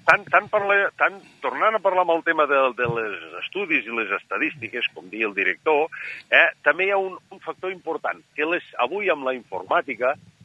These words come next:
les hauríem de tindre i cada cop s'hi va més, però encara hauria de ser més ràpid, els estudis, eh, més ràpid. No ens podem basar en estudis fets l'any passat. Bueno,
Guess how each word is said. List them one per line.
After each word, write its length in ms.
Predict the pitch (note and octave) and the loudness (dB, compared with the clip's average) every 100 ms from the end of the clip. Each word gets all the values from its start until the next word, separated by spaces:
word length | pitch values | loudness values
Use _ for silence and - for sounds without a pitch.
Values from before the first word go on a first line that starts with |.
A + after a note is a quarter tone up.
| _ | _
les 220 | C3 D#3 | 2 2
hauríem 460 | F#3 F#3 G#3 A3 G#3 | 0 0 2 2 2
de 80 | E3+ - | -4 -2
tindre 400 | G#3 F#3 C#3+ F3+ - _ | -4 -2 -2 -2 -6 _
i 80 | - | -12
cada 260 | - G#2 F#2+ | -6 0 0
cop 160 | A2 - | 0 -2
s'hi 160 | - | -4
va 100 | G2 | -2
més, 200 | A#2 G#3+ - | 2 2 0
però 160 | B2 A2 | -2 -2
encara 260 | B2 A3 | 2 2
hauria 240 | G3 F3+ D3+ | 2 -2 -6
de 80 | - | -4
ser 120 | C3+ | -2
més 100 | D3+ | -2
ràpid, 280 | D#3 D3 - _ - - A2 | 0 -2 -6 _ -20 -2 2
els 140 | D#3 F3 | 2 0
estudis, 400 | - F#3+ G3 A3+ - - | -6 -6 -6 -6 -8 -6
eh, 300 | C#3+ D3+ D3+ D3 | 2 4 6 4
més 220 | C3+ D3+ | 2 4
ràpid. 320 | A#2+ - F2 - - A#2+ | 4 2 -4 -16 -12 -8
No 280 | D#3+ G#3 G#3 | 2 4 4
ens 220 | F#3+ F3 - | 0 -6 -4
podem 340 | D#3+ D3+ C#3 | 0 0 2
basar 380 | B2 A2+ E3 F#3+ - | 0 4 6 6 4
en 120 | A#2+ B2 | 0 0
estudis 440 | - E3+ E3+ G#3 - | -4 -6 -6 -8 -6
fets 200 | F3 - | -6 -4
l'any 140 | D#3 | -4
passat. 260 | C#3+ - - _ - - - - - - - | -4 -10 -14 _ -20 -20 -20 -20 -18 -14 0
Bueno, 160 | D3+ C#3+ | 2 2